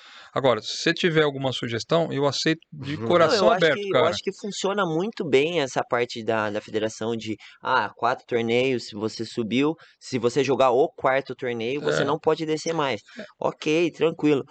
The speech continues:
Speaker 2: O, o porquê que eu puxei esse assunto, né? Porque eu sou professor de beach tênis,
Speaker 1: Tá.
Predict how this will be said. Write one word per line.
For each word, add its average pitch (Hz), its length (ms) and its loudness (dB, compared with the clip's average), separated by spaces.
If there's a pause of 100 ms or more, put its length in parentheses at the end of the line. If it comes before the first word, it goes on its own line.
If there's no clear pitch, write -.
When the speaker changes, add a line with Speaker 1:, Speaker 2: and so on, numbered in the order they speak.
(240)
Speaker 2:
O, 123 760 0
o 120 60 -4
porquê 165 360 0
que - 80 -6
eu 190 60 -6
puxei 180 340 -6
esse 151 180 -4
assunto, 123 400 -4
né? 113 140 -2
Porque 110 360 -6
eu 120 200 6
sou 151 140 -2
professor 151 280 0
de 131 80 -8
beach 123 220 -10
tênis, 147 380 -4
Speaker 1:
Tá. 101 300 -6